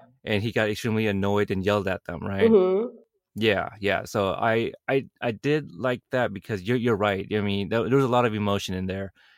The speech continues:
Speaker 1: And <laughs> I, I wonder if Robin Williams was actually really annoyed by the kids. Like, they did a g-, good enough job that that was, you know, organic.
Speaker 2: <laughs> I,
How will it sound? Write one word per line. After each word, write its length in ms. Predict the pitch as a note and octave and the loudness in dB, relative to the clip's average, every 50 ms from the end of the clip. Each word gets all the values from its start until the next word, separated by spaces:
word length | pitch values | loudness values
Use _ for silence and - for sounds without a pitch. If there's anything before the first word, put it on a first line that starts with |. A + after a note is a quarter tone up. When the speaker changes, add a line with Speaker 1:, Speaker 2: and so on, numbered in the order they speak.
| _ _ _ | _ _ _
Speaker 1:
And 340 | - G2+ G2 G2 G2+ G2+ - | -4 -2 -2 0 0 0 0
<laughs> 0 | |
I, 140 | B2+ C#3+ - - - - - | 0 0 -2 -4 -10 -8 -2
I 80 | - - | 0 0
wonder 200 | G#3 G3+ E3 D3+ | 2 2 2 2
if 160 | D3+ C#3+ - | 2 2 2
Robin 400 | C#3+ C3+ C3 C3 C#3 C#3 C3+ B2+ | 0 -2 0 -2 -2 -4 -6 -6
Williams 440 | - C3+ B2+ C3 B2+ B2 B2+ B2+ - | -2 0 0 0 0 -2 -4 -6 -6
was 160 | A#2+ G#2+ A2 | -6 -2 -2
actually 380 | A#2 A#2 - - B2+ A#2+ A#2+ G2 | -2 -2 -2 -4 -4 -4 -4 -4
really 340 | D#2+ G#2+ A#2+ B2 B2 B2 | -2 0 2 2 2 2
annoyed 320 | A#2 A2 G#2 G#2 A2+ A#2 A2 | 2 0 2 0 0 0 0
by 120 | G2 G#2 | -2 -2
the 100 | G#2+ A#2+ | -2 -2
kids. 260 | - D3 D3+ D#3+ - | -4 -4 -4 -4 -2
Like, 140 | - G2+ F2+ | -4 -4 -2
they 80 | G#2+ A2+ | -2 -4
did 180 | G2 A2 G#2+ G#2 | -2 0 0 0
a 60 | G2+ | -2
g-, 240 | F2 - - - - - A2 F2+ | -4 -6 -14 -20 -18 -16 -10 -6
good 140 | - A#2 A2 | -2 -2 0
enough 260 | G#2 G#2 G#2 G2+ - | 0 0 0 -2 -2
job 420 | - - G#2+ A2+ A#2 A2 G2+ E2 | -4 -2 0 0 0 0 -2 -2
that 220 | - G2 F#2+ F#2+ - | -4 -4 -4 -4 -4
that 200 | G#2 G#2+ G2 - _ | -4 -4 -4 -4 _
was, 420 | - G#2 G2+ G2 F2+ - - - _ - | -4 -4 -4 -4 -6 -10 -16 -20 _ -6
you 140 | A#2+ A2 | -4 -2
know, 120 | G2+ G2 F#2 | -2 -2 -2
organic. 640 | - G2+ F#2+ F#2 G2+ G2 G2+ G#2 G2 - - - _ _ _ _ _ | -2 -4 -4 -2 -2 -2 -2 -4 -6 -8 -12 -20 _ _ _ _ _
Speaker 2:
<laughs> 260 | _ - - - - - C4+ - - - C#4 B3+ - - - - - - - - - - - - - - - | _ -20 -18 -6 2 2 2 2 4 -2 -4 -4 -4 -10 -20 -20 -20 -18 -16 -14 -12 -10 -10 -10 -6 6 8
I, 380 | G3 F#3+ - - A3+ - - | 8 8 8 6 0 -6 -6